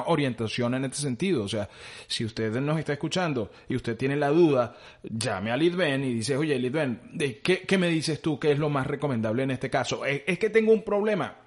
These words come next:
y yo los entiendo. "Tengo a los chamos metidos aquí,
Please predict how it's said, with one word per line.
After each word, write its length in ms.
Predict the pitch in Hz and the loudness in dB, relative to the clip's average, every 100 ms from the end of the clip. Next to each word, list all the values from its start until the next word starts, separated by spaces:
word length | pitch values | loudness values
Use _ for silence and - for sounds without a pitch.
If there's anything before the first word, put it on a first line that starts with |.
| - | -6
y 100 | 113 | -2
yo 100 | 104 | -2
los 120 | 120 | -2
entiendo. 420 | 120 127 107 92 - - | -2 -2 -4 -8 -16 -6
"Tengo 440 | 156 185 214 214 - | -4 2 2 2 0
a 80 | |
los 140 | 175 165 | -2 0
chamos 260 | 190 208 | 0 0
metidos 380 | 226 202 208 226 202 | 0 0 2 4 2
aquí, 460 | - 226 240 233 | 0 0 0 -4